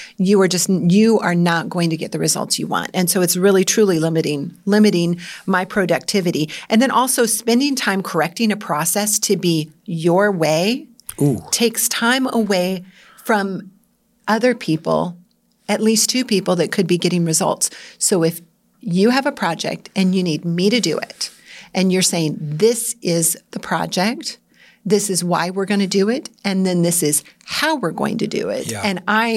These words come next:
Speaker 1: am forced to, to walk out your how, then it is taking away my productivity. It's taking away your productivity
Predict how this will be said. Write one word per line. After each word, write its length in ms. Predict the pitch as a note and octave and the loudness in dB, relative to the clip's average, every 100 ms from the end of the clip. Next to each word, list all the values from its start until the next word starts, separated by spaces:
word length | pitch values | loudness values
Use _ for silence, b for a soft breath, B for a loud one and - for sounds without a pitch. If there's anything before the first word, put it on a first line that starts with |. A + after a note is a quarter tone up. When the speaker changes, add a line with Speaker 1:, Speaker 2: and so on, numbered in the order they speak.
| - | -2
Speaker 1:
am 100 | F3+ | -4
forced 440 | F3+ A3 G#3 - - | 0 0 0 -4 -4
to, 280 | F3 E3 B B B B B - | -4 -4 B B B B B -2
to 240 | G3 E3 | 0 0
walk 480 | - E3+ F3+ F3 F3 | -2 -2 0 0 -2
out 320 | G3 F#3 - | -4 -4 -4
your 180 | F3 D#3 | -2 -2
how, 720 | D#3 - C4+ A3 D#3 D3+ F3 - - b b b | -2 -4 -2 0 2 0 -2 -6 -16 b b b
then 380 | F3 G3+ G3 F3+ - | 0 0 2 -2 0
it 240 | A3 G#3 | 0 2
is 180 | G3+ G3+ | 0 0
taking 340 | A3 G3 G3+ | 0 0 0
away 220 | F#3 E3+ E3 | 0 0 0
my 220 | D#3+ E3 | -2 -2
productivity. 800 | F#3+ G#3 G#3 G#3 A3+ A#3 C4 C#4 - | -2 -2 -2 -2 -2 -2 -4 -6 -4
It's 240 | G#3 - | -2 0
taking 280 | G#3+ G#3 F#3+ | 0 0 -2
away 180 | E3+ D#3 | -2 -2
your 220 | F3 G#3+ | -2 -2
productivity 800 | - G#3+ F3 - F3+ D#3 F3 | 0 0 0 -2 -4 -2 -2